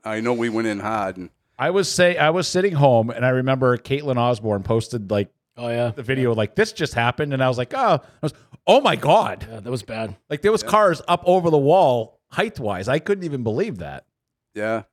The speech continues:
Speaker 1: we, we were lucky to, s-, it, it took a good hit, but, uh, we had a lot of help there, you know, getting the car back together, and we, we, you know, we doctored it up, we did some frame pulling, and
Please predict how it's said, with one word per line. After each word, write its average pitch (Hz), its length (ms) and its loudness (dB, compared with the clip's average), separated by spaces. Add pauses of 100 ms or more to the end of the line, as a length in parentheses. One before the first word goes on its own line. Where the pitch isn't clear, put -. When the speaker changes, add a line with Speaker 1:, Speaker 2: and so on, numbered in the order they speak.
Speaker 1:
we, 139 180 -4
we 147 140 0
were 175 80 0
lucky 160 320 2
to, 113 120 -4
s-, - 180 -14 (100)
it, 139 180 -8
it 147 200 -6
took 185 160 -10
a 156 80 -8
good 151 200 -2
hit, 147 200 -4
but, 117 240 -6 (560)
uh, 107 200 -6
we 127 120 0
had 131 100 6
a 131 40 2
lot 127 240 4
of 107 100 -2
help 127 340 0
there, 104 260 -6 (220)
you 110 100 -10
know, 98 220 -6
getting 104 220 -10
the 98 40 -14
car 95 220 -4
back 95 300 -8
together, 95 500 -8
and - 140 -18 (180)
we, 123 220 -8 (340)
we, 110 220 -12 (180)
you 139 100 -6
know, 107 100 -2
we 117 180 -6
doctored 117 500 -2
it 104 60 -6
up, 101 260 -4
we 98 300 -12 (100)
did 113 180 -10
some 113 140 -10
frame 117 340 -6
pulling, 113 440 -4
and 101 280 -6